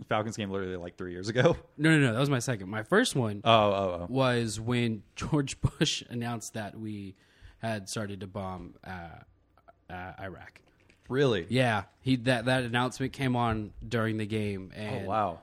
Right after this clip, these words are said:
Speaker 2: the whole dome stood up and cheered, and I was like, <laughs> "I don't know what's going on."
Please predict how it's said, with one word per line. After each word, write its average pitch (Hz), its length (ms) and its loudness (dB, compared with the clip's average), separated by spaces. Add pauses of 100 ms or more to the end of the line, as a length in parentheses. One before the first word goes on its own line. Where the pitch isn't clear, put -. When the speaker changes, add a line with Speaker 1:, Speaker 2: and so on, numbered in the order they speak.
Speaker 2:
the 107 100 -4
whole 113 460 2
dome 104 420 -6
stood 104 240 -6
up 101 160 -8
and 98 160 -10
cheered, 101 320 -8
and 95 100 -8
I 110 100 -4
was 117 180 -6
like, 104 160 -8 (120)
<laughs> - 120 -14
"I 233 40 6
don't 226 180 2
know 208 180 0
what's 196 160 -10
going 180 340 -12
on." 156 180 -14